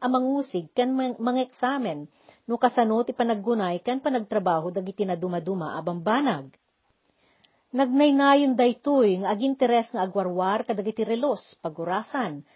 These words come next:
radyo, ken babasit a mekanismo, tapno adalan na dagiti partes, ken dagiti nakairantaan da a pakausaran,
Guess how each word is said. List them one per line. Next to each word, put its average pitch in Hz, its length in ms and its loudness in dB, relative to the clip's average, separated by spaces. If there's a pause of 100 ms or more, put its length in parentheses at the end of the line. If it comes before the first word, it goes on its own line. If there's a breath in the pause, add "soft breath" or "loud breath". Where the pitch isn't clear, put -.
(260 soft breath)
radyo, 208 640 0 (240 soft breath)
ken 285 320 2
babasit 226 720 0
a 254 80 -2
mekanismo, 233 720 -4 (320 soft breath)
tapno 226 400 0
adalan 202 480 2
na 226 80 0
dagiti 196 320 -4
partes, 196 560 -4 (400 soft breath)
ken 233 160 -2
dagiti 226 320 0
nakairantaan 196 880 -2
da 185 80 2
a - 60 -12
pakausaran, 185 840 -4